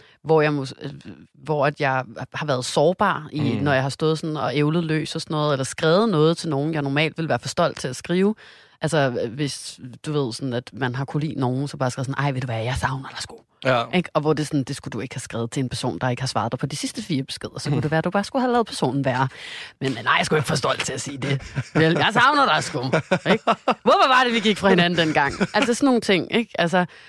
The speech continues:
Speaker 1: og det er jo ikke noget, man behøver at skamme sig over, fordi det er jo ikke, det er jo ikke, altså, det er jo ikke flovt, det er jo fair, at man savner nogen, men det er jo totalt kontroltab, og man
Speaker 2: Mm.
Speaker 1: gør sig totalt sårbar, og sætter sig selv i en position, hvor at, at man bare sådan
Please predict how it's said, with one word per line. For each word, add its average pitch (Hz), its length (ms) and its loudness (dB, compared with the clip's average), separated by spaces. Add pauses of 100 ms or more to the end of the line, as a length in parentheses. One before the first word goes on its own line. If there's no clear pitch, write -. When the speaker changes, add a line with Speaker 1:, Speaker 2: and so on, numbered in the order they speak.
(340)
Speaker 1:
og 190 100 2
det 247 60 2
er - 40 4
jo 247 40 6
ikke 254 180 2
noget, 226 220 8
man 208 140 4
behøver 202 280 6
at 202 60 0
skamme 196 540 0
sig - 160 -2
over, 165 260 4
fordi 185 200 -6
det 175 100 -10
er 185 40 2
jo 196 60 2
ikke, 220 160 0 (100)
det 214 60 2
er - 20 4
jo 220 80 0
ikke, - 60 -20 (180)
altså, 190 200 0
det - 80 -6
er 208 40 2
jo 226 40 4
ikke - 200 -8
flovt, 220 360 2
det 214 60 0
er 214 40 0
jo 190 40 -2
fair, 165 260 2
at 214 220 0
man 165 140 -2
savner 160 360 0
nogen, 170 200 0
men 175 80 -4
det - 40 -4
er 165 60 -2
jo 156 40 -2
totalt 214 320 0
kontroltab, 180 800 -2
og 147 80 -4
man 151 120 0 (280)
Speaker 2:
Mm. 151 100 0
Speaker 1:
gør 160 140 2
sig 156 160 -4
totalt 180 360 -4
sårbar, 180 540 2 (300)
og - 80 -4
sætter 202 200 2
sig 185 140 -4
selv 185 200 0
i - 40 -4
en 156 120 -2
position, 156 640 -2
hvor 147 260 0
at, - 200 -2 (420)
at 156 160 -4
man 143 480 -2
bare 156 180 0
sådan 143 460 -4